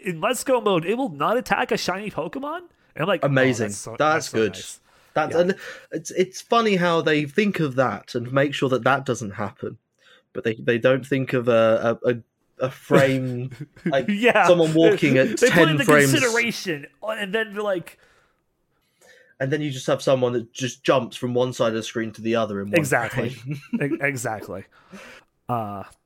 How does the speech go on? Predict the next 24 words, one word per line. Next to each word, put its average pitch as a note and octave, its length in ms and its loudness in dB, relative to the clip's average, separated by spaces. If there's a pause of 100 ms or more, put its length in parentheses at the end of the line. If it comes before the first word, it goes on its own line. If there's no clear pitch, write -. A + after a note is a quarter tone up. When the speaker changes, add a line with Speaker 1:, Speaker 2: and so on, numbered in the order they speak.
(100)
Speaker 1:
but D#3+ 160 4
yeah, D#3+ 220 4
it's C#3+ 120 -4
one E3+ 140 -2
of D#3 120 -4
three D#3 220 -4
Pokemon C#3 460 -4
that B2+ 100 -4
evolves A#2+ 340 -4
via B2 280 -6
one A#2 200 -8
thousand A#2 340 -6
steps. - 400 -10
The C#3 160 -10
other C#3+ 260 -2
two C3+ 340 -4
being B2+ 600 -10 (340)
the C#3 200 -6
s-, - 280 -12
the C3+ 200 -12
Dung C#3 440 -2
Beetle D#3 320 -4
Pokemon D#3 720 -6 (440)
and, B2+ 520 -4